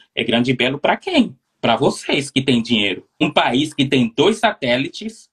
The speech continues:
dois satélites, mas que a maioria da população não sabe nem o que é internet.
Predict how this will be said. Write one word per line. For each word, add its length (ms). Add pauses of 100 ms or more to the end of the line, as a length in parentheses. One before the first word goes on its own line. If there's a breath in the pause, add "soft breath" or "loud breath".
dois 340
satélites, 800 (480)
mas 300
que 120
a 60
maioria 320
da 120
população 680
não 80
sabe 260
nem 260
o 100
que 260
é 100
internet. 800